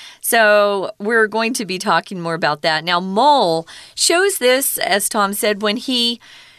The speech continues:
you know, suddenly just stops his spring cleaning, wants to get out of there, and goes up out of his hole and decides, "Oh, I like this, uh, this, uh, nice clean air." And then he runs into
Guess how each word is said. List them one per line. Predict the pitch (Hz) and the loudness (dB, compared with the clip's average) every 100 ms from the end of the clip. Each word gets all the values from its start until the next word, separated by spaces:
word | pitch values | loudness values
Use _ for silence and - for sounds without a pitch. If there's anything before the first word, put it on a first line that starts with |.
| _ _ 415 | _ _ -2
you | 466 | 0
know, | |
suddenly | 440 - 392 381 349 302 | 2 2 0 2 0 0
just | 320 - | 0 0
stops | 302 277 269 269 | 2 2 0 -4
his | 294 311 269 | -2 -2 -2
spring | - 277 311 359 | -4 0 0 0
cleaning, | - 302 269 269 269 277 | -2 0 0 0 -2 0
wants | 254 254 | 0 0
to | 233 | -4
get | 190 277 | 0 2
out | 294 247 226 | 2 2 0
of | 214 | 0
there, | 214 220 208 214 202 - - - - | -2 0 2 2 0 -4 -20 -14 -6
and | 202 190 | -4 0
goes | 247 311 - - - | 2 2 -2 -4 0
up | 233 240 - - | 2 0 -4 -2
out | 190 247 | 0 0
of | 220 | -4
his | 214 | -6
hole | - 214 214 220 | -2 0 0 -2
and | 180 | -4
decides, | 165 - 170 165 160 - - - - _ _ - | -6 0 2 2 -2 -10 -20 -20 -20 _ _ -4
"Oh, | 330 302 214 165 156 | 2 4 4 2 -2
I | 202 | -4
like | 262 285 262 | -2 -2 -2
this, | 214 180 - - | -2 -2 -4 0
uh, | 175 160 147 - - - _ - | 2 2 -2 -10 -20 -20 _ -6
this, | 202 - - | -6 -4 -4
uh, | 175 160 | -4 -2
nice | 214 262 - | -2 -2 -6
clean | - 311 294 285 | -6 -4 -2 -2
air." | 285 269 214 175 156 151 - | -2 0 2 2 0 -4 -4
And | 208 | -4
then | 233 | -4
he | 247 | -4
runs | 220 247 262 | -4 -4 -4
into | 240 233 233 214 208 | -6 -4 -2 0 -2